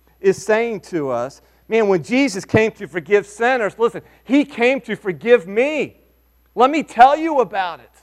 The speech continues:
And he begins to share his own story. So here's what Matthew tells us. Look at it. The first point is that Jesus often saves those who others think are not worthy to be saved. Jesus often saves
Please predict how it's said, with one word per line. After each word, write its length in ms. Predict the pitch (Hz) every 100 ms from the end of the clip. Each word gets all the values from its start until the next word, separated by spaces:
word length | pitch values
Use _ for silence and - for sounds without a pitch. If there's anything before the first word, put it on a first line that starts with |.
| _ _ _ _ _ _ _ _ _ -
And 120 | 139
he 100 | 160
begins 420 | 147 156 185 185
to 120 | -
share 420 | 165 - 180 160 143
his 220 | 151 147
own 180 | 147 135
story. 580 | - - 143 135 104 - _ _
So 180 | - 180
here's 520 | 170 220 240 185 - _ -
what 180 | 196 175
Matthew 380 | 185 175 170
tells 420 | 147 170 160 147 131
us. 160 | 110
Look 240 | 175 180 185
at 140 | 156
it. 120 | 147
The 100 | 147
first 340 | - 185 175 _
point 340 | 190 180 147 _ _ _
is 100 | 151
that 140 | 175 143
Jesus 500 | 208 240 202 165 185
often 420 | 196 208 208 180
saves 760 | 151 - - 220 214 143 143 -
those 380 | 196 208 175 -
who 180 | 165
others 340 | 165 202 185 160
think 320 | - 180 175
are 80 | 170
not 300 | 175 196 160
worthy 500 | 151 185 185 131 135
to 180 | - 139
be 140 | 117
saved. 400 | _ 160 139 - _ _ _ _ _ _ _ _ _ _ _ _ _
Jesus 540 | 123 202 262 240 180 -
often 440 | 196 220 220 196 175
saves 840 | - 208 208 135 104 90 _ _